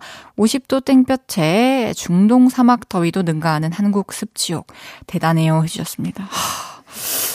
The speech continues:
뭐, 인정받았는데 별로 <laughs> 기분이 썩 좋지 않은 그런 상황이네요. 한국도 참 너무 덥죠. 이렇게 또 먼 곳에서 볼륨 함께해 주신 또 요를레이 분 사연 만나니까 되게 반갑네요.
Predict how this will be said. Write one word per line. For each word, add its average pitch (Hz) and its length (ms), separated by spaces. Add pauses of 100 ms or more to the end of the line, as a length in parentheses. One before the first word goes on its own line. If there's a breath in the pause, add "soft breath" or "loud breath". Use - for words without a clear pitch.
(140)
뭐, 226 100
인정받았는데 262 1080
별로 233 220
<laughs> - 80
기분이 269 420
썩 294 300
좋지 - 420
않은 185 400 (720 loud breath)
그런 240 320
상황이네요. 208 720
한국도 208 420
참 190 240
너무 247 280
덥죠. 196 960 (360)
이렇게 247 200
또 262 340 (420 loud breath)
먼 392 600
곳에서 330 720
볼륨 214 420
함께해 254 400
주신 185 1200
또 175 140
요를레이 180 420
분 165 260
사연 185 320
만나니까 165 440
되게 - 180
반갑네요. 180 600